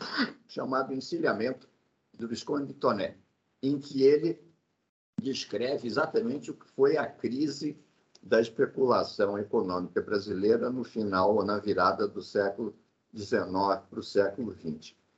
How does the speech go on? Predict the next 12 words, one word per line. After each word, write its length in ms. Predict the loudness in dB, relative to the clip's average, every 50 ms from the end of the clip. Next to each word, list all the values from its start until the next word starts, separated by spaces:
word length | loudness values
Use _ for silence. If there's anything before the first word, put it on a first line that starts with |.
| _ _ _ _ _ _ _ _
Mas 180 | -2 2 4 4
esse 140 | 4 2 2
processo 440 | 2 0 2 2 2 0 2 2
é 40 | 0
extremamente 520 | -2 -2 -2 -4 -2 0 0 0 0 0 -2
interessante, 720 | 2 4 4 6 6 6 4 4 2 2 2 0 0 -4
ou 80 | -6 -4
seja, 400 | -2 2 2 2 4 2 2 2
da 160 | 2 2 2
convivência, 1080 | 2 0 -2 -2 -2 -4 -6 -8 -8 -8 -6 -2 -2 -2 -2 -2 -6 -6 -2 -2 -2
digamos 500 | 0 -2 -2 -2 -2 -2 -2 -2 -2 -2
assim 520 | -2 -2 -2 -2 -4 -4 -2 -2 -4 -6